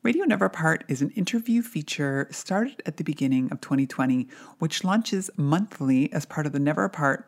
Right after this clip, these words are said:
online magazine. I have interviewed some incredible people in various aspects of nightlife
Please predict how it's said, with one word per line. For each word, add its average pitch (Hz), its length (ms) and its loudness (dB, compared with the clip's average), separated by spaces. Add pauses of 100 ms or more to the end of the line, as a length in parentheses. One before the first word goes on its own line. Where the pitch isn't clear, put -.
(120)
online 143 280 4
magazine. 135 680 -2 (920)
I 208 100 -2
have 262 140 0
interviewed 170 440 0
some 151 260 2
incredible 196 840 -2
people 190 640 -2
in 147 160 0
various 147 380 2
aspects 143 420 -2
of 131 60 -6
nightlife 139 600 -2